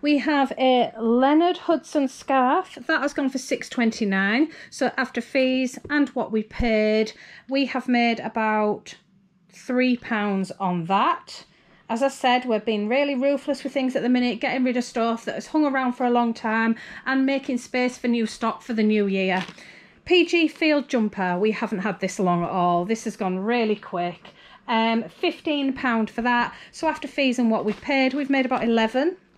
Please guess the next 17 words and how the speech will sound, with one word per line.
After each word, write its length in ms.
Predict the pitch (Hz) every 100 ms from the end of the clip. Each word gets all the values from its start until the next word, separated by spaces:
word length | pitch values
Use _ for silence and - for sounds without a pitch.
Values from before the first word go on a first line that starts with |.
| -
on 200 | 226 226
that. 240 | 254 415 - _ _ _ - - - - -
Again, 360 | - 202 202 208
pounds, 580 | - 208 196 196 190 - -
not 320 | 185 220 -
pence. 500 | - 135 202 - - - - - -
Um, 540 | - 269 269 277 269 - - 233 _ _ _ _ _ _ -
I 60 |
can 260 | - 233 233
never 200 | 240 233
say 320 | - 226 214
this, 540 | 190 160 156 - - - - - -
and 140 | 208
this 160 | 285 330
is 120 | 277
my 160 | 262
writing. 640 | 226 226 220 214 160 160 151